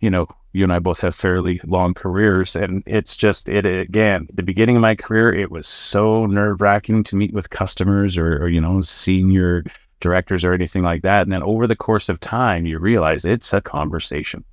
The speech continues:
Yes, this person might have a very important title, but at the end of the day, you're just talking to another human being that has a lot of the same traits as you do. But yeah, it's, and I've,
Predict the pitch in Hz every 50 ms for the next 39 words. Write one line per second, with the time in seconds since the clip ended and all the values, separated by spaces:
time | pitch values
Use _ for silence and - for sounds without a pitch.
0 | _ - 82 82 82 - - 92 85 - - 92 90 82 - - 78 78 82 85
1 | 87 - 87 82 82 - 80 78 76 76 - 82 80 82 85 82 82 82 76 -
2 | - 87 87 - 80 80 - - 87 87 92 107 107 82 78 - 76 71 76 73
3 | - 69 73 78 82 87 82 82 73 69 80 82 92 95 82 73 69 - 78 -
4 | - - - 71 - 90 78 - - 87 78 80 78 76 76 69 - - 90 80
5 | 80 78 - 113 110 95 85 85 78 71 - - 76 76 - 73 76 76 73 73
6 | 73 - - - 82 80 78 - - 139 143 - - 71 - - - - - -
7 | 58 - - - 62 - - _ _ - - 71 90 117 127 120 117 117 104 -
8 | - 110 120 117 117 95 107 117 104 110 104